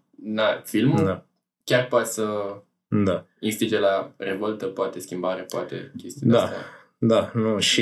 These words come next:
Speaker 2: asta e, mereu, asta a fost cumva, nu, nu neapărat rolul, dar a fost o mare, um, um, un aspect foarte important al, um, artei să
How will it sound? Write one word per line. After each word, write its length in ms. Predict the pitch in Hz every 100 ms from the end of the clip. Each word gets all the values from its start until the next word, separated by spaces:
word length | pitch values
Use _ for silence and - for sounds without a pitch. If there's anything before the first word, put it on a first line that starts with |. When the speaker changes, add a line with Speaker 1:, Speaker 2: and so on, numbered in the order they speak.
| 123
Speaker 2:
asta 400 | 131 123 - 117
e, 380 | 113 117 110 110 107 107 104 110 110 -
mereu, 540 | 117 117 117 113 101 -
asta 400 | 101 104 - 104
a 80 | 101
fost 480 | - 107 101 - _ _ _ _ _ _ _ _ _
cumva, 400 | - 101 92 95
nu, 260 | 104 127 123 117 113
nu 260 | 131 127
neapărat 640 | 123 110 117 110 104 104 - _ _ _ 110 101 98
rolul, 500 | 98 101 107 98 95
dar 460 | 107 110 113 - _ _
a 180 | - 113
fost 480 | 110 123 113 - -
o 380 | 110 110 107 107
mare, 640 | 104 107 107 104 104 101
um, 480 | 101 98 95 95 95 _ _ _ _ _ _
um, 580 | - 95 95 92 92 90
un 140 | 107 107
aspect 320 | 101 117 104
foarte 300 | 110 107 107
important 720 | 98 104 101 101 101 95 -
al, 320 | 92 90 90
um, 580 | 90 90 90 90 92 90
artei 420 | - 104 - 110 104
să 600 | - 110 104 101 98